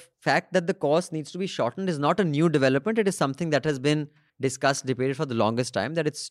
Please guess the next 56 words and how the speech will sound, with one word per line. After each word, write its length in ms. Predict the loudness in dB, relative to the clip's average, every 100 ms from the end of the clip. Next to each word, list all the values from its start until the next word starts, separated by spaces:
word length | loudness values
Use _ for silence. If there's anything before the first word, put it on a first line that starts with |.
| -4
too 140 | -2
big 180 | 2 2
a 80 | 2
course. 400 | 4 4 2 -2
If 200 | -8 -8
the 120 | -12 -12
exam 280 | -2 0 0
has 160 | -2
to 60 | -4
be 80 | -4
taken, 340 | -4 -4 -2
you 60 | -2
have 100 | -2
to 60 | -4
reduce 320 | -2 -2 0
the 100 | 0
course. 360 | 2 2 0 -12 _ _ -10
So, 460 | 0 2 2 -4 -6
just 200 | -6 -2
to 60 | -2
be 100 | -2
clear, 380 | 2 4 2 0 _ _
it 160 | -2 2
is 140 | 4
not 200 | 4 4
out 160 | 4 4
of 60 |
the 60 | 4
blue 180 | 4 4
that 120 | 4
the 60 | 4
government 260 | 2 2
has 80 | -2
said, 160 | -2 -6
"C 140 | -6
B 120 | -6
S 140 | -6 -4
E 60 |
का 100 | -6 -4
course, 300 | -2 -4 -4 -8
चलो 140 | -4
ये 140 | -2 0
हटा 200 | 0 0 -2
दो।" 120 | -8 _ _ -6
The 80 | -4
question 460 | -2 -4 -2 -2 0
is, 200 | -2 -4
इसको 260 | -10 -4 -4
छोटा 360 | -2 -2 2 2
करना 200 | 2 2
है 100 | -2 0
course, 360 | -2 -2 -6
लेकिन 240 | -6 -4 -2
क्या 100 | 0 0
हटाना 300 | -2 -4 -4
चाहिए? 360 | -6 -8 -8